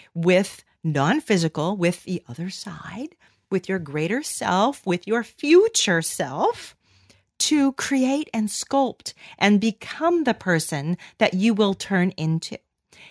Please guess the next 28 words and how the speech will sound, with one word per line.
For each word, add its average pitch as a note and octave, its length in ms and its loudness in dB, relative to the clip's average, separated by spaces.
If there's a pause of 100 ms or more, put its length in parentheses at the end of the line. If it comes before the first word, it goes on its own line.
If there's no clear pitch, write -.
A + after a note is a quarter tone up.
(120)
It's - 260 2
like B3+ 260 2
creating B3+ 680 2
a F3+ 340 0
blueprint, G3 720 0
an F3 180 -2
architectural C4+ 840 -2
drawing G#3 580 0 (380)
for A#3 160 6
a A#3 60 6
house A3 440 2
that's G#3+ 180 -6
going G#3+ 240 2
to G#3 80 -2
be G3+ 120 -2
built G3+ 360 0 (240)
tomorrow A3+ 600 2 (240)
and A#3+ 160 4
the G#3+ 60 6
next A#3 320 0
day E3+ 280 -4 (320)
and F#3 160 6
the F3 40 4
next. C#4 380 0
And F3 120 6
most F#4 280 4
people, F3 260 -2
frankly, E3+ 520 -2